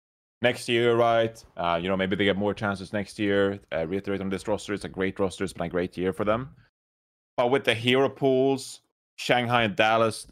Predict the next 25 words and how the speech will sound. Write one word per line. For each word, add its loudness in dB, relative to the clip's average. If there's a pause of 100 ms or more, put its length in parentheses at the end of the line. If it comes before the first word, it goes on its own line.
(260)
you -4
know, 2
ta-, -2
taking, -4
you -6
know, 0
step -2
off -2
the -2
gas, 2 (720)
you 2
kinda 2
have 2
to -6
feel 2
like 0 (560)
Chengdu 2
were 4
the -2
favorites 0
and -6
they, 2
they 0
should -4
have -2